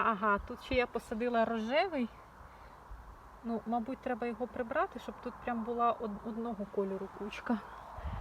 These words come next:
Щось мені вже подобається дуже, коли це все монохромно.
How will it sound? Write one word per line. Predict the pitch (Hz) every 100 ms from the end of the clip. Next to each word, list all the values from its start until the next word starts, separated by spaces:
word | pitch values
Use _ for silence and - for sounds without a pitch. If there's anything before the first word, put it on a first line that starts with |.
| -
Щось | - 262 -
мені | 269 277 269
вже | 233 247
подобається | - 226 269 240 240 - 233
дуже, | 214 240 240
коли | 233 226
це | 220 220
все | - 233
монохромно. | 220 220 214 - - 196 185 190